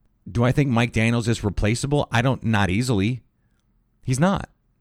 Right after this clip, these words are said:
He's not. Kingsley Keke is not gonna come in and give you the same sort of impact that Mike Daniels is. But long term,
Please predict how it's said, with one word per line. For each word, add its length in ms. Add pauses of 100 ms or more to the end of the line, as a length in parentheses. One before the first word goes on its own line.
(420)
He's 140
not. 280 (180)
Kingsley 300
Keke 300
is 100
not 180
gonna 140
come 160
in 80
and 140
give 220
you 100
the 120
same 240
sort 240
of 60
impact 360
that 80
Mike 220
Daniels 380
is. 140 (480)
But 380 (840)
long 340
term, 580